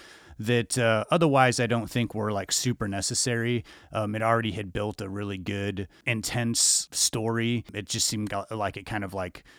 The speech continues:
um, backpedaled toward the end, but it, it doesn't, it doesn't ruin the movie by any stretch of the imagination. Um, it's very tightly directed with a very assured script with a lot of bravado dialogue by David Mamet.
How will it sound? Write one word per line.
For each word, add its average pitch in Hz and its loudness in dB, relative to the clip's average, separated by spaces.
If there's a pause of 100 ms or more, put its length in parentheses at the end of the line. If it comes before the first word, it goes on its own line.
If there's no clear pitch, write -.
(280)
um, 98 -6
backpedaled 98 -2
toward 98 -10
the 95 -6
end, 92 -6
but 135 2 (280)
it, 139 -4
it 139 -4
doesn't, 131 4 (220)
it 123 -2
doesn't 123 2
ruin 117 2
the 120 4
movie 117 2
by 104 -2
any 101 -4
stretch - -4
of 113 -4
the 107 -2
imagination. 104 -4 (400)
Um, 107 -2
it's 98 -8
very 123 2
tightly 113 -2
directed 110 -2
with 101 -6
a 98 -6
very 101 -4
assured 117 2
script 117 0
with 107 -4
a 95 -6 (140)
lot 104 0
of 90 -4
bravado 95 0
dialogue 95 0
by 92 -4
David 92 -4
Mamet. 95 -2